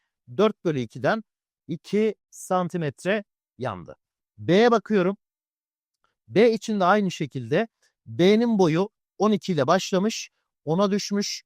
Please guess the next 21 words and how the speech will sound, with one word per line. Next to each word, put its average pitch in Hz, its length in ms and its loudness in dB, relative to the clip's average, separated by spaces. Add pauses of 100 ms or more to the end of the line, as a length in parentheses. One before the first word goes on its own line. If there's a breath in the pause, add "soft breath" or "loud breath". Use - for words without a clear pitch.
(180)
ikilik - 480 -4
azalma 139 440 0
var. 214 240 4 (360)
Ve 175 180 2
bu 214 120 0
sevgili 147 400 -2
arkadaşlarım 120 640 -4 (400)
nerede 185 300 2
gerçekleşmiş? 135 760 -4
Bakın 202 300 -2 (360)
iki 220 280 -4
saatte 107 560 -2
değil 220 120 0
mi? 101 100 -4 (340)
On 170 140 -2
ikiden 160 580 0 (220)
ona 160 260 0
düştü. - 360 -6 (340)
O 165 100 -6
zaman 196 220 2
saatte 185 680 2